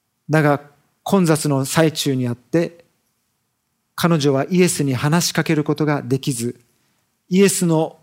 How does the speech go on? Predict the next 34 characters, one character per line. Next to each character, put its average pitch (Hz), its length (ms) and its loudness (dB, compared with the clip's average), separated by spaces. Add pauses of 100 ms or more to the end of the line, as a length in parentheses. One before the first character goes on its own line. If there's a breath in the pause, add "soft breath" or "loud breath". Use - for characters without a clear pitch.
(140)
お 180 80 0
姿 190 440 2
を 185 80 4
ち - 220 0
ら 233 100 4
っ 226 120 -4
と 180 100 0
見 156 100 0
た 147 120 2
だ 131 80 0
け 131 100 -4
だ 117 100 -6
っ - 120 -14
た。 - 200 -20 (1300)
唯 208 260 4
一 196 200 0
の、 175 300 -2 (400)
唯 214 340 4
一 - 220 -4
の 160 340 0
救 - 320 -2
い 202 80 2
の 185 120 2
機 - 140 -6
会 165 260 2
を 160 100 2
失 190 500 0
う 175 60 0
こ 180 120 -2
と 151 220 0
を 127 60 -4
恐 135 200 -2
れ 123 120 -2
て、 147 340 -4